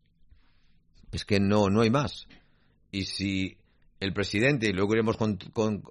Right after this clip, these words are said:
el, el tema staff, es el que decide que Per Arnau sea el director general deportivo,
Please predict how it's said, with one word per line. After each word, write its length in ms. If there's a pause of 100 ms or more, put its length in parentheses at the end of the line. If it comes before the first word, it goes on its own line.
(140)
el, 480
el 240
tema 560 (440)
staff, 480 (1600)
es 160
el 120
que 200 (160)
decide 560
que 100
Per 140
Arnau 340
sea 460 (260)
el 140
director 400
general 280
deportivo, 680